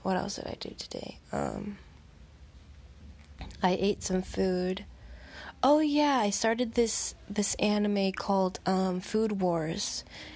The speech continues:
and it's, like, a super weird anime. <laughs> Like, well, it's not, it's not super, it is weird, but, so it's, like, this guy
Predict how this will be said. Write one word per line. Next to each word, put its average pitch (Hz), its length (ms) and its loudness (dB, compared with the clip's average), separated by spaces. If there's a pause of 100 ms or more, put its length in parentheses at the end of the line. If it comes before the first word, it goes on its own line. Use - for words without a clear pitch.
(180)
and 214 120 4
it's, 226 160 0
like, 285 200 2
a - 100 2
super 220 400 0
weird 202 340 0
anime. 180 580 2 (500)
<laughs> - 1200 -6
Like, 247 300 2
well, 254 220 4
it's 247 180 -2
not, 269 280 2 (160)
it's 233 140 -2
not 262 220 2
super, 208 320 0 (420)
it 220 160 4
is 196 160 0
weird, 180 400 0
but, - 220 -6 (580)
so 247 200 2
it's, 233 160 -2
like, 240 340 2
this 220 220 0
guy 214 520 4